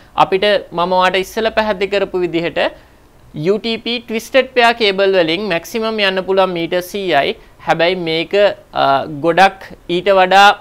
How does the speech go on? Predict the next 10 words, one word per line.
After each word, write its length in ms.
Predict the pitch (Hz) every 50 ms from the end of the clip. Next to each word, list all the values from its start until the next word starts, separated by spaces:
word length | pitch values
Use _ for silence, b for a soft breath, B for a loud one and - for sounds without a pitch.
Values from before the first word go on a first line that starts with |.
| b b b b b b b
අ, 260 | - 143 143 139 143
දුරට 320 | 143 151 170 185 190 190 214
ගෙනියන්න 480 | 196 190 185 190 208 220 220 220 220
පුළුවන් 340 | 208 - 208 202 202 202 196
කේබල් 460 | 196 - 175 160 156 156 156 160 156
එකක්. 360 | 147 139 - 156 196 254 - - - - 139
මේක 340 | 139 143 147 156 - 185 180
කිලෝමීටර් 500 | - 185 160 156 160 160 165 165 180 190
පනහ, 400 | 190 170 160 156 160 165 170 180 185 202 247 - b b b b b b -
සීය 460 | - - - 175 175 175 170 175